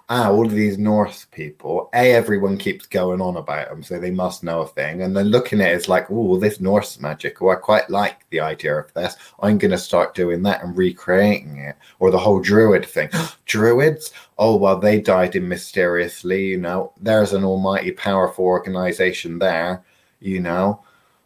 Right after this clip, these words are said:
I mean, they're not around and they got killed off pretty easily.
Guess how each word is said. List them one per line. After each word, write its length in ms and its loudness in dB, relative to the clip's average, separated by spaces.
I 60 0
mean, 160 0
they're 160 4
not 220 4
around 320 2
and 100 -4
they 80 2
got 240 2
killed 240 4
off 180 2
pretty 260 0
easily. 400 0